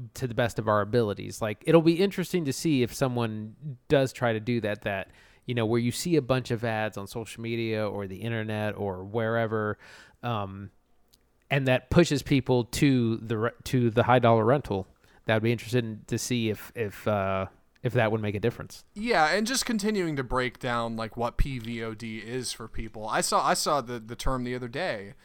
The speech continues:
Speaker 2: in an article, just, like, casually perusing, and I had to stop for a second and remember, wait, what does P V O D mean? It's paid video on demand.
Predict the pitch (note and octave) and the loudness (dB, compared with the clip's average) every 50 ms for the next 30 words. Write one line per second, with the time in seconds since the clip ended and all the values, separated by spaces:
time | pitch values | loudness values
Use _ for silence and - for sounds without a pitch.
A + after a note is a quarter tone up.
0 | - - - - C3+ C3 C3+ C3 A#2+ B2+ C3 B2+ A#2+ - B2 A#2 A2+ A2 A#2 - | -20 -20 -16 -12 -10 -8 -8 -6 -6 -4 -4 -4 -4 -6 -6 -6 -6 -6 -8 -6
1 | - B2+ A#2 - - C3 B2+ C3+ C3 A#2 B2+ A#2 - A#2+ A2+ A2+ B2 C3+ D3 E3+ | -6 -6 -8 -6 -6 -4 -4 -4 -4 -6 -8 -8 -8 -8 -8 -8 -8 -8 -6 -8
2 | F3 D3+ C3 D3+ G3 E3+ A#2+ - - B2+ C3 C#3 - - C#3 B2 - D3 C#3+ D3 | -8 -6 -4 -4 -4 -2 -4 -2 0 0 0 0 -2 -6 -8 -6 -4 -6 -6 -6
3 | C3 B2+ B2 C3 D#3+ E3+ C#3+ A#2+ C3 C#3 A#2+ A2 C3+ C#3 B2 - - - D#3+ C#3 | -6 -4 -4 -4 -4 -4 -4 -4 -4 -4 -4 -6 -6 -8 -8 -10 -14 -14 -12 -10
4 | B2+ C#3 C3+ B2+ A#2 A#2 C#3+ E3 C#3 A2 G2+ G2+ G2 - - - - C3 B2 B2 | -8 -6 -6 -6 -6 -6 -8 -8 -8 -10 -10 -12 -8 0 2 2 4 2 0 -4
5 | A2 A2+ A#2+ A#2+ A#2+ A#2 A2+ G#2+ G2+ G2+ G2+ G2+ G2 G#2 G#2+ G#2 G#2+ G#2 F#2+ F#2+ | -6 -8 -8 -8 -8 -8 -10 -10 -10 -12 -14 -14 -14 -12 -12 -12 -12 -12 -12 -14
6 | G2 - | -16 -18